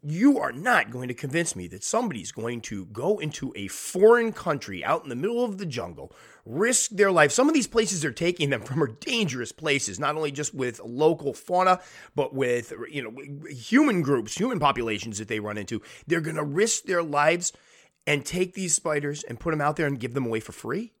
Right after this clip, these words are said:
No, there's money to be had. There's a lot of money to be had. The pet trade is huge. The exotic pet trade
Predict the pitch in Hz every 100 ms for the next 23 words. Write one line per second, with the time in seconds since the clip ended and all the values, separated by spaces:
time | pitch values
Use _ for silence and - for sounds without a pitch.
0 | - - 339 240 185 - - 285 226 196
1 | 165 156 127 196 226 233 233 254 233 196
2 | 175 160 143 135 - - 226 - - 220
3 | 226 208 185 208 165 _ _ - 254 277
4 | 226 143 165 190 156 165 202 226 196 185
5 | 190 170 156